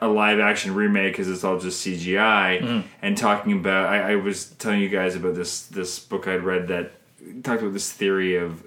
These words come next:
Speaker 1: oh, because we were talking about the Tron sequel
Speaker 2: Mm-hmm.
Speaker 1: and why make a sequel to this movie twenty, thirty years later,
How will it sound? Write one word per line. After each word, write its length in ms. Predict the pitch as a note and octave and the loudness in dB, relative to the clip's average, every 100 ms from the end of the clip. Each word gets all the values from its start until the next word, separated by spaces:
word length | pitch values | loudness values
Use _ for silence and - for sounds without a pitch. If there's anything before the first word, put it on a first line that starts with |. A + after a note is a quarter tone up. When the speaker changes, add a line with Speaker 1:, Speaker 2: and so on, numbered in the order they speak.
| - | 6
Speaker 1:
oh, 240 | G#3+ G3 | 6 6
because 140 | E3+ F#3+ | 4 4
we 60 | |
were 80 | G#3 | 6
talking 160 | G#3+ G3+ | 6 6
about 80 | E3 | 4
the 60 | |
Tron 280 | C#3+ D#3 C#3+ | 2 4 4
sequel 520 | - C#3 A#2 F#2 E2 - | 2 0 2 0 0 -4
Speaker 2:
Mm-hmm. 180 | A#2 A#2 | 0 4
Speaker 1:
and 120 | B2 | 6
why 160 | C3 C#3 | 6 6
make 160 | C3+ | 6
a 60 | C3 | 4
sequel 420 | B2+ C3 A#2 A2+ | 2 0 2 0
to 100 | A2 | 0
this 240 | G2+ A#2 - | 0 0 2
movie 300 | G#2+ G2+ F#2+ | 2 2 0
twenty, 400 | - G#2+ G#2 G2+ | -2 0 2 2
thirty 260 | - G2+ F#2+ | 2 0 2
years 200 | F#2+ F2+ | 0 2
later, 480 | G#2+ G#2 F#2 F2+ | 2 4 4 0